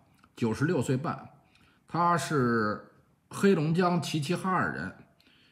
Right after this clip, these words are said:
一九三零年，他十八岁的时候加入共青团。一九三一年，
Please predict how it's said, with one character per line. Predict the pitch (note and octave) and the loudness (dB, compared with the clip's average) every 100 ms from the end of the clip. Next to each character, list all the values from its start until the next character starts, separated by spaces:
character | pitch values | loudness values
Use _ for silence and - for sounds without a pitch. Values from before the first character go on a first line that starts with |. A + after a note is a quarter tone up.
| _ | _
一 | G#3 A3 | 2 2
九 | D#3 A2+ | 4 0
三 | - G#3 F#3+ | 2 4 6
零 | C#3 | 4
年， | D#3 G2 | 2 0
他 | A2+ | 0
十 | C3+ - D#3 | -2 -2 -2
八 | F#3+ G3 | 0 0
岁 | F#3+ | 0
的 | B2 | -2
时 | G2+ | -2
候 | G2+ | -4
加 | G#2 E3+ D3 | -4 -2 0
入 | D3 A2+ | 0 -2
共 | B2 B2+ | 0 0
青 | G#2+ C3+ C3+ | 2 0 0
团。 | G2 F#2+ A#2 - - - - _ _ - | -2 -4 -6 -12 -20 -20 -20 _ _ -4
一 | G3 | 0
九 | D#3+ | 0
三 | C3 G#3+ G3+ | 2 4 6
一 | G3+ G3 | 6 6
年， | A#2 F#2+ G2 - | 4 0 -8 -14